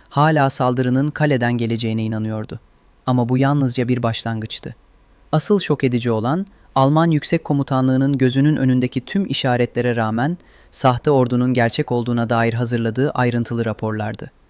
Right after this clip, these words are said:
Berlin'e gönderilen belgelerde Patton'ın komuta ettiği sözde ordu, Tugayları, panzer karşıtı birimleri, uçak filoları ve topçu bataryalarıyla birlikte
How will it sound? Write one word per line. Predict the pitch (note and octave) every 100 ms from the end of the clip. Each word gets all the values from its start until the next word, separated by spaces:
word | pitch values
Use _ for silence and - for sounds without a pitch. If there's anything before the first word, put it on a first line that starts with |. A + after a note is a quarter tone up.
| _ _ _ -
Berlin'e | C#3+ D3+ D3+ C#3+
gönderilen | C3+ C3 B2+ C3 C3 B2+
belgelerde | A#2+ B2 A#2+ A#2 A2+ D3 F3+ - -
Patton'ın | - F3 D#3 D3+
komuta | D3 D3 D#3 C#3+
ettiği | A#2+ B2+ A#2+
sözde | - A#2+ A#2+
ordu, | C3+ A2 A2 C#3 F3 _ _ -
Tugayları, | C#3 C3 A#2 A2 A#2 F3 - _ -
panzer | C3 B2+ C#3
karşıtı | C#3 B2+ A#2+ - A#2
birimleri, | A2+ A2 G#2+ A#2 D3 - - -
uçak | - F3 -
filoları | D3+ C3 C3 C#3 -
ve | C#3
topçu | - C3+ - F3+
bataryalarıyla | C#3+ C#3+ C3+ B2+ C3 C#3+ B2
birlikte | A#2 G#2+ - C3+ D#3+